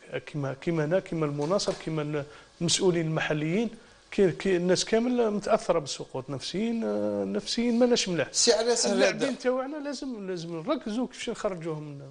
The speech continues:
Speaker 1: من
Speaker 2: في حصة، في العدد السابق من حصة هجوم وعكس كان في مكانك، آه، السي عبد الكريم مدور، آه، ناطق رسمي لجمعية الشلف، قال لي أنه، آه، يعني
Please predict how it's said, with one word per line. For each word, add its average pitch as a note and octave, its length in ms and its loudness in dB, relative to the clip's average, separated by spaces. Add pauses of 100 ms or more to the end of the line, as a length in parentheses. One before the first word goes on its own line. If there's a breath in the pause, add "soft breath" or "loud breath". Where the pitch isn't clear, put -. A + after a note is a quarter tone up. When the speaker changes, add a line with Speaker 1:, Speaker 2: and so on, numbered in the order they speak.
(720)
Speaker 1:
من D#3 80 -2
Speaker 2:
في F#3 260 2
حصة، A2+ 1200 4
في G#2+ 100 -10
العدد D#3+ 260 2
السابق C#3 460 2
من B2 120 -6
حصة - 460 -8
هجوم A#2 240 -6
وعكس C3+ 360 -2
كان D3 160 2
في D3 160 -2
مكانك، C3+ 580 0
آه، A2 260 2
السي G#2+ 380 0
عبد G2 160 -6
الكريم A2+ 340 -6
مدور، A2+ 420 -2
آه، F#2+ 80 -4 (360 loud breath)
ناطق A#2 280 -4
رسمي B2 360 0
لجمعية A2 340 -4
الشلف، F#3+ 420 -2 (140)
قال E3+ 160 4
لي F3+ 140 0
أنه، D#3+ 420 -2 (400 loud breath)
آه، B2+ 360 2
يعني C3 520 0